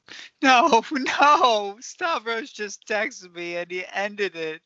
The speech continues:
He's not coming. He said he doesn't have time to come and get me because he already R S V P'd to Diddy's white party and doesn't have time to do both.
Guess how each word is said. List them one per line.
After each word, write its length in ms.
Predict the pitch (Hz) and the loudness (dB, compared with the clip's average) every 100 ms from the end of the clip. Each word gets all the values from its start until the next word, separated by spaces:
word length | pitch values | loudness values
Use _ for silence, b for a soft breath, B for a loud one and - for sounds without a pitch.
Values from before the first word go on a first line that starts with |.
| _ | _
He's 240 | 226 226 277 | -16 -14 -2
not 340 | 247 240 - | 0 0 -2
coming. 540 | - 185 196 180 147 135 143 _ _ _ | 2 4 4 2 -6 -10 _ _ _ _
He 120 | 254 | -18
said 320 | 285 247 208 | -8 2 2
he 100 | 214 | 2
doesn't 480 | 185 185 196 208 320 | -2 0 0 0 -4
have 320 | 302 190 180 | 2 0 0
time 380 | - 170 175 185 | 0 4 4 2
to 80 | 175 | -8
come 340 | - 180 185 | -4 0 0
and 180 | 170 156 - | -2 -20 -8
get 280 | 175 180 165 | -2 -2 -2
me 180 | 156 151 | -16 -14
because 340 | 160 - 175 | -16 -10 -10
he 100 | 165 | -6
already 400 | 160 170 202 202 | 0 2 2 0
R 240 | 165 175 185 | 2 2 2
S 160 | 202 - | 0 -10
V 160 | 196 - | -16 -16
P'd 320 | 196 196 190 | -10 -10 -10
to 60 | _ _ | _ _
Diddy's 320 | 180 190 185 | -8 -6 -8
white 420 | 156 156 175 226 _ | -12 2 2 2 _
party 540 | 165 135 123 120 123 b b b | 0 0 0 -6 -16 b b b
and 100 | 202 | -10
doesn't 260 | 330 339 240 | -6 -4 2
have 220 | 220 220 | 2 2
time 360 | - 214 226 233 | 2 4 4 0
to 60 | |
do 200 | 208 247 | -6 -6
both. 560 | 196 262 302 349 202 | 0 4 6 6 0